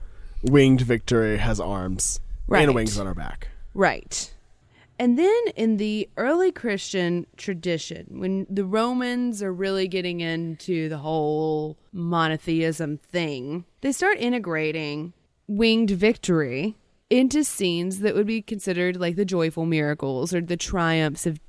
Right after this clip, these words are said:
Speaker 2: you know, Christianity as a symbol of victory. But then they begin to be understood as angels.
Speaker 1: It's interesting to point out that before the Romans really got all Christianity,
Speaker 2: all down with the Jesus,
Speaker 1: before they accepted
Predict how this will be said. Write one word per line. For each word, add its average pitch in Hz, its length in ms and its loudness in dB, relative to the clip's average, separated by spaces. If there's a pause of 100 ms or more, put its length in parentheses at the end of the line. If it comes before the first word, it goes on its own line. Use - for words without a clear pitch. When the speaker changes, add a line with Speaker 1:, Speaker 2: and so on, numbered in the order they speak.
(240)
Speaker 2:
you 180 140 -2
know, 151 100 -2
Christianity 147 920 -2 (440)
as 233 100 2
a 254 80 2
symbol 214 400 2
of 175 140 -2 (140)
victory. 101 680 -2 (320)
But 247 160 -4
then 339 220 -2
they 311 120 0
begin 208 300 -2
to 208 120 -6
be 208 140 -4
understood 175 600 -4 (140)
as 233 280 -2 (540)
angels. 233 880 4
Speaker 1:
It's 190 220 4
interesting 254 340 2
to 165 80 4
point 147 380 2
out 214 340 0
that 117 240 2 (480)
before 196 840 8
the 143 160 2
Romans 135 560 4
really 123 320 4
got 123 240 6
all 117 640 8 (360)
Christianity, 127 920 4
Speaker 2:
all 190 180 0
down 180 260 0
with 175 120 0
the 165 40 -4
Jesus, 120 380 -6
Speaker 1:
before 156 180 6
they 135 140 8
accepted 123 560 0